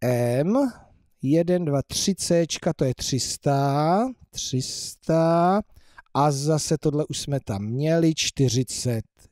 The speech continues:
jedna. Tisíc, ale pozor, ne sto, protože ta stovka tady je před pětistovkou,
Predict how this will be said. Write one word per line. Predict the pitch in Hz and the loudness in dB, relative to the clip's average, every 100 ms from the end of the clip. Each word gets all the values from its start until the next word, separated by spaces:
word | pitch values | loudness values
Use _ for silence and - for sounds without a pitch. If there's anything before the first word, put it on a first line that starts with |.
| - | -16
jedna. | 104 101 123 135 113 120 90 80 _ _ _ _ _ _ _ _ _ - | -10 -2 0 0 -2 -6 -6 -10 _ _ _ _ _ _ _ _ _ -4
Tisíc, | 151 147 - - 160 160 160 170 190 233 - - | 0 2 2 -2 0 0 0 2 2 0 -4 0
ale | 139 143 | 2 2
pozor, | - 202 226 180 156 151 160 | 2 0 2 2 4 2 0
ne | 180 180 131 | -2 0 -2
sto, | - - - 151 151 170 240 | -4 -8 -2 2 4 4 2
protože | - 156 175 196 | -2 -4 -2 -2
ta | 202 | 0
stovka | 151 - 170 - 180 | -4 -2 -4 -2 -2
tady | 180 165 | 0 2
je | 160 | 0
před | - - 135 - | 0 -2 -4 0
pětistovkou, | 214 226 143 - - 131 - 131 | 0 0 -2 -4 0 -2 0 0